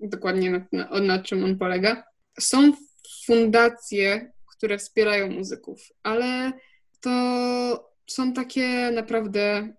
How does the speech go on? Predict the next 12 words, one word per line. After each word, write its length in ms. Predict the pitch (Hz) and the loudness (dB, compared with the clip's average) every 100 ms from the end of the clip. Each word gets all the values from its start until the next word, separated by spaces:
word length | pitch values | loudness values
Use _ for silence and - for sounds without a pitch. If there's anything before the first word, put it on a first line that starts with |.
| _ | _
małe 320 | 233 233 208 190 | -2 0 0 -2
pieniądze. 460 | 202 185 - 208 | -6 -6 -8 -6
Nawet 220 | 220 226 | -4 -4
myślę, 260 | 233 226 240 | -6 -4 -4
że, 100 | 226 - | -4 -8
że 120 | 214 | -6
to 100 | 220 | -2
nie 140 | 220 220 | 0 0
jest 280 | 220 - | -2 -4
połowa, 1000 | 233 220 220 202 202 196 196 196 190 185 - _ _ _ _ | 0 2 2 -2 -4 -4 -4 -4 -4 -6 -12 _ _ _ _
mm, 380 | 214 202 202 202 | -4 -2 -2 -4
zapotrzebowania 1080 | 202 196 190 214 196 202 196 196 190 190 | -4 -6 -6 -6 -4 -4 -2 -2 0 -2